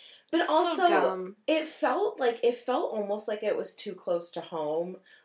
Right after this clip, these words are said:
Speaker 1: with what we have currently going on in our own climate.
Speaker 2: Yeah, well, I actually
Speaker 1: And <laughs>
Speaker 2: thought about that as well, 'cause they brought in, like, a political storyline, too, with the mayor, and it kind of disgusted me because I watch Stranger Things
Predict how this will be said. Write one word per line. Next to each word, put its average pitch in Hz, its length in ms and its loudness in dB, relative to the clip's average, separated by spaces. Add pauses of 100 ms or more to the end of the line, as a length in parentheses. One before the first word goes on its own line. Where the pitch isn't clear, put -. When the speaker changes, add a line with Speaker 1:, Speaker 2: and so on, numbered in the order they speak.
Speaker 1:
with 170 360 0
what 165 220 2
we 165 140 -2
have 165 260 -6
currently 151 400 -4
going 147 240 -4
on 135 140 -6
in 139 100 -8
our 131 160 -8
own 135 160 -8
climate. - 280 -4
Speaker 2:
Yeah, 294 300 6
well, 339 320 8
I 294 220 8
actually 370 440 6
Speaker 1:
And - 60 -8 (120)
<laughs> - 180 -2
Speaker 2:
thought 220 380 8
about 214 320 4
that 214 120 4
as 202 140 -6
well, 208 160 4
'cause 202 200 -10
they 240 240 4 (100)
brought 214 260 6
in, 226 240 -4
like, 196 180 -2
a 190 60 -2
political 185 680 -4
storyline, 214 640 -4
too, 208 220 -4
with 196 140 -2
the 190 80 -6
mayor, 185 560 -2
and 208 240 -2
it - 140 -6
kind 208 240 -4
of 226 180 -6
disgusted 175 680 -6
me 190 160 -4
because 185 440 -6 (1000)
I 220 140 8
watch 240 340 6
Stranger 285 400 -2
Things 233 460 -4